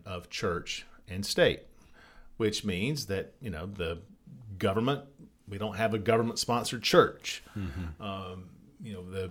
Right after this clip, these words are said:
Speaker 1: we don't have a theocracy like some societies have had. That, that's not the law. However, I would say any faith that you say the,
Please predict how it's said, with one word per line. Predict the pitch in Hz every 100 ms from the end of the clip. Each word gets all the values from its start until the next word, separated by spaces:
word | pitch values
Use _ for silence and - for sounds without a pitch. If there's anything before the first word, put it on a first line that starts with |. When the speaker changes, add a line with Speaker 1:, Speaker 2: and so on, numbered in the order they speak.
| - - -
Speaker 1:
we | 110
don't | 113 110
have | 120
a | 120
theocracy | - 139 139 147 - 104 - 90
like | 104 90 87 _ _ _
some | - 120 104 101
societies | - 98 98 92 85 92 87 - - _
have | 101 85
had. | 92 78 87
That, | 92 -
that's | 95 98 - - 131
not | 98 98 - -
the | 110
law. | 110 147 113 - - - - - - -
However, | - 143 170 220 117 78 - _ _ _ _ _ _ _ _ - - - - -
I | - 147
would | 190
say | - 151 135
any | 120 127 139
faith | - - 160 143 156 - - - - - - _ _ -
that | 107 101 98 98 - _ _
you | 107 104
say | - 120 107
the, | 92 90